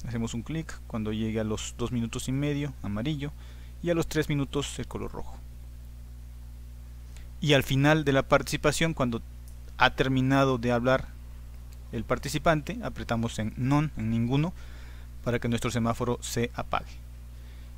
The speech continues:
Cuando ha terminado nuestra participación en la sesión y ya no hay ninguna otra persona a quien debamos de cronometrar, podemos cerrar entonces esta ventana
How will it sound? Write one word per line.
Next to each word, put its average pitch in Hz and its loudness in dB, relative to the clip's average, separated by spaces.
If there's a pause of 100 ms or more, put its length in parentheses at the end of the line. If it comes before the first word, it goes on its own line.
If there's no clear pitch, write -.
(120)
Cuando 135 4
ha 131 2
terminado 160 6
nuestra 160 4
participación 151 4
en 156 6
la 151 6
sesión 165 2 (340)
y 135 -4
ya 135 6
no 139 6
hay 139 6
ninguna 131 4
otra 139 2
persona 135 2
a - 0
quien 120 2
debamos 123 4
de 123 2 (100)
cronometrar, 151 4 (500)
podemos 151 6
cerrar 147 4
entonces 139 2
esta 139 4
ventana 127 4